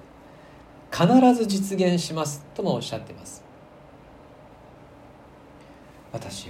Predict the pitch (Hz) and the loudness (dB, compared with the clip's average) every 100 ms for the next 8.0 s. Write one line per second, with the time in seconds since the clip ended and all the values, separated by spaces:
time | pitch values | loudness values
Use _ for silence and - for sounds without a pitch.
0 | 85 170 196 - - - - - - - | -10 -10 -10 -18 -20 -20 -20 -20 -20 -18
1 | - 131 139 135 107 - 180 220 170 135 | -6 -4 -2 -4 -8 -10 -8 -6 -4 -6
2 | 151 165 165 - 147 - - - - - | -4 -6 -6 -6 -6 -6 -10 -20 -20 -20
3 | - - - - - - - - - - | -20 -20 -20 -20 -20 -20 -20 -20 -20 -10
4 | - 226 202 180 165 160 147 - 170 175 | 2 6 6 4 2 0 -2 0 0 2
5 | 165 135 - 165 170 - - - - 233 | 2 0 0 0 0 -2 -16 -10 0 4
6 | 269 262 254 247 247 - - - - - | 6 8 6 4 -2 -6 -20 -14 -6 0
7 | 139 - - - - - - - - | 0 -2 -8 -18 -20 -20 -20 -16 -8